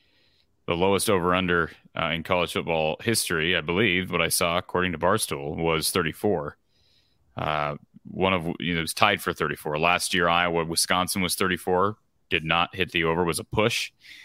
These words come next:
And in two thousand, I believe it was fifteen, Mizzou had a game that was thirty-four that actually hit the under. So, um, this has a chance to see if it moves down to thirty-four or thirty-three and a half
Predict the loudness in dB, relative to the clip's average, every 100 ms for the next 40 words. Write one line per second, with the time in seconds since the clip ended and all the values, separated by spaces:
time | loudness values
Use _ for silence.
0 | -4 0 0 0 2 4 4 4 2 2
1 | 2 2 0 -2 0 0 0 0 0 2
2 | 2 2 2 2 2 0 -4 0 0 0
3 | 0 0 0 0 -2 -2 -2 -2 -2 -2
4 | -2 -2 -6 -10 _ -20 -20 -20 _ -6
5 | 0 2 4 2 0 -2 -8 _ _ -2
6 | 0 2 2 2 0 0 0 -2 -2 0
7 | 0 0 2 2 2 0 2 2 0 2
8 | 2 0 0 2 2 0 -2 0 0 0
9 | 0 -2 -4 -2 -2 -2 -2 -6 -16